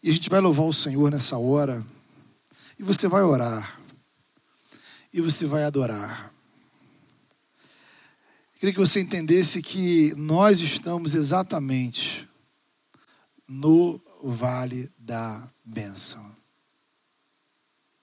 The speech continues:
Nós estamos onde o Espírito Santo atua, trazendo respostas para os nossos dramas,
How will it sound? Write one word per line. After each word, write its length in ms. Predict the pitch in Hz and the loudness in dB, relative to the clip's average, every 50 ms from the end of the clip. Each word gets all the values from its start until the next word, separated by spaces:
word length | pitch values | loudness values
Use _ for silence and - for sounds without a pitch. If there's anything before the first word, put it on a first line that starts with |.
| _ _ _ _ _ - - - - - - _ | _ _ _ _ _ -20 -20 -20 -20 -20 -20 _
Nós 520 | - 139 147 156 170 180 190 190 185 160 | -12 -6 -2 0 2 4 4 4 2 0
estamos 1000 | 170 170 151 - - - 151 147 143 139 131 123 117 117 - - - - - - - - - - - - _ | 0 -2 -2 -4 -4 -2 -2 0 0 -2 -4 -6 -8 -12 -12 -12 -14 -14 -14 -16 -18 -20 -20 -20 -20 -20 _
onde 180 | - 151 151 151 | -10 -8 -6 -6
o 40 | 147 | -6
Espírito 500 | 139 - - - 160 160 160 160 147 - | -6 -8 -4 0 2 2 4 4 2 2
Santo 380 | - - - 143 143 135 - | 0 0 0 -2 -4 -2 -4
atua, 680 | 147 127 - - - 127 120 117 117 113 107 104 117 - _ _ _ _ - - - _ _ | -4 -4 -4 -6 -4 -4 -4 -4 -6 -8 -10 -14 -18 -20 _ _ _ _ -20 -20 -20 _ _
trazendo 360 | - 143 135 123 143 143 143 | -6 -6 -4 -2 -2 -2 -2
respostas 1120 | 131 127 131 - - - - 135 135 135 127 117 - - - 135 123 101 - 92 - - _ _ _ _ _ _ _ _ | -2 -2 -2 -4 -6 -8 -6 -6 -4 -4 -4 -6 -6 -8 -8 -8 -6 -6 -8 -10 -12 -16 _ _ _ _ _ _ _ _
para 120 | - 139 | -2 0
os 120 | 143 120 120 | 0 0 0
nossos 360 | 127 127 120 - 143 120 113 | -2 -4 -4 -4 -4 -4 -6
dramas, 720 | 117 117 113 110 110 107 107 110 104 - - - - - | -6 -8 -8 -8 -8 -10 -10 -12 -12 -10 -12 -12 -14 -16